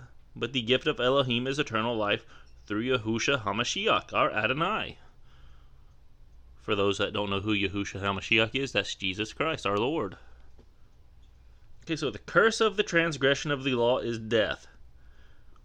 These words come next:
Well, if you're breaking the law, then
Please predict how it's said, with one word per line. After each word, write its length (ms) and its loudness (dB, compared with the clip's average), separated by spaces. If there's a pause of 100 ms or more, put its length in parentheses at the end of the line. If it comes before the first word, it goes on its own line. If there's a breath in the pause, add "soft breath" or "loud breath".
(380)
Well, 580 4 (920)
if 320 -4
you're 400 -2
breaking 640 0
the 120 2
law, 400 6
then 500 -4